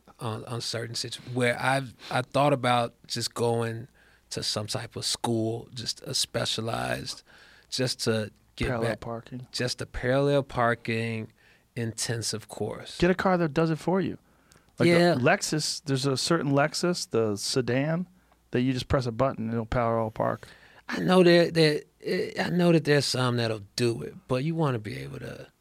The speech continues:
Speaker 1: 'cause it's not like I can't. It's sometimes, whoop, I nail it, and then the other times it's just
Speaker 2: Just practice. Think about when you first started doing stand-up.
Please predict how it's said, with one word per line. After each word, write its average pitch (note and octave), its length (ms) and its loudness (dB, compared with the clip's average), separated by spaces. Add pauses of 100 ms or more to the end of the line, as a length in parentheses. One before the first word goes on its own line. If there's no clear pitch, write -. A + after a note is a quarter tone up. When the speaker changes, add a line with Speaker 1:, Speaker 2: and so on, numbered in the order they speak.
(480)
Speaker 1:
'cause F#3 140 4
it's E3+ 160 6
not A3+ 380 6
like D3 200 -2
I B2 140 -4
can't. C3 460 0
It's C3 120 -2
sometimes, D#3 600 0
whoop, D4 280 6 (140)
I A#2 80 -4
nail D3+ 320 2
it, C#3+ 160 0 (540)
and A#2 160 -2
then A#2 100 -2
the A2+ 100 -4
other C#3+ 180 2
times A#2 460 -10
it's - 220 -6
just A2+ 220 -8
Speaker 2:
Just - 160 -8
practice. - 460 -2 (1000)
Think F#3+ 140 0
about F#3+ 160 2
when F#3 100 2
you E3 60 -4
first E3+ 200 -2
started E3 180 -2
doing D3+ 120 0
stand-up. B2+ 400 -2